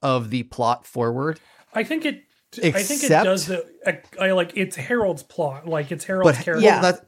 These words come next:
Speaker 1: but except for, except for Harold, Harold and Bear's characterization.
Speaker 2: Yeah.
Speaker 3: And, and I think having the lower stakes number plot gives it, like, the space to deal with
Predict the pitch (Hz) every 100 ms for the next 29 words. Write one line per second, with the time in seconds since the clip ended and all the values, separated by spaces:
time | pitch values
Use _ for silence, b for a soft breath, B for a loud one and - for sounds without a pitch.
0 | 165 151 135 185 151 - 165 - 156 -
1 | 156 - 165 165 120 139 151 - 160 147
2 | 147 135 117 120 117 113 - 98 90 95
3 | 87 98 - - 107 _ _ _ 175 139
4 | 131 B B B _ _ 240 233 240 233
5 | 220 - 240 254 262 302 294 240 233 247
6 | 233 214 190 185 196 202 196 - 185 180
7 | - - 214 190 170 180 226 226 - 233
8 | 240 - B B B 185 170 208 208 214
9 | - _ - 214 190 - 190 - - 190
10 | 196 - - - 190 165 190 190 190 185
11 | 190 - - 185 185 170 170 -